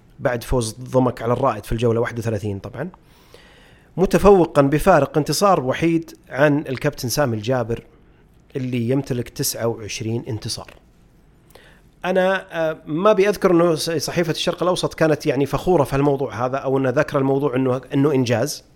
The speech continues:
ما أدري وش ال-، وش السبب، لكنه ي-، يعني، محزن، والله العظيم محزن. وهذه المواضيع يمكن ال-، الأسبوع هذا كله شوي محزنة ومخجلة في نفس الوقت، أنه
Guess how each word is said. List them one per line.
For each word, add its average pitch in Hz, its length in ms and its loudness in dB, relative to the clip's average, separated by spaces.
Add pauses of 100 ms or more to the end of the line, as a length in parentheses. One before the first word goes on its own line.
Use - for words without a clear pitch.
(140)
ما 170 240 4
أدري 110 240 -6
وش 110 140 -8
ال-، 117 180 -8
وش 120 140 -12
السبب، 139 360 -6
لكنه 151 460 0 (1500)
ي-، 147 240 -10
يعني، 139 360 -6 (480)
محزن، 139 540 0 (680)
والله 165 260 2
العظيم 165 300 2
محزن. 147 240 4
وهذه 151 280 4
المواضيع 160 420 6
يمكن 151 260 2
ال-، 143 80 2
الأسبوع 139 560 0
هذا 151 80 4
كله 147 280 0
شوي 151 200 0
محزنة 160 400 4
ومخجلة 117 460 2
في 123 100 -6
نفس 123 200 -2
الوقت، - 380 -10 (1200)
أنه 127 440 2